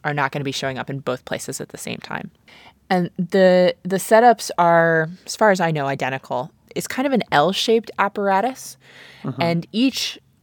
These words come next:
Speaker 1: leg of the L is two and a half miles long. Inside this two and a half mile long tunnel, basically, is a very empty vacuum. Uh,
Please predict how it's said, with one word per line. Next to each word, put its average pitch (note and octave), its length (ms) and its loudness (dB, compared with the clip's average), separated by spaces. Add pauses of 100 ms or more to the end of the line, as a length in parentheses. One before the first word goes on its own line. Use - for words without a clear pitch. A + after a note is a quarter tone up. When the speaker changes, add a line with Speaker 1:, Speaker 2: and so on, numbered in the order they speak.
Speaker 1:
leg F3+ 600 2
of D#3+ 160 0
the E3 200 -2
L E3 380 0 (540)
is D#3+ 520 -4 (340)
two A3+ 200 0
and A3 80 4
a G3+ 40 2
half E3+ 320 -4
miles D#3+ 320 2
long. D3+ 320 -2 (560)
Inside F3+ 500 4
this - 480 -8
two - 160 -2
and F#3+ 60 2
a F3 40 0
half E3 220 -2
mile D#3+ 240 2
long D3 440 -2 (360)
tunnel, D#3+ 420 -4 (180)
basically, D3+ 540 -6 (320)
is F3 140 2
a F3 60 2
very F3 840 4
empty F3+ 360 0
vacuum. A3+ 540 0 (300)
Uh, D3+ 200 -4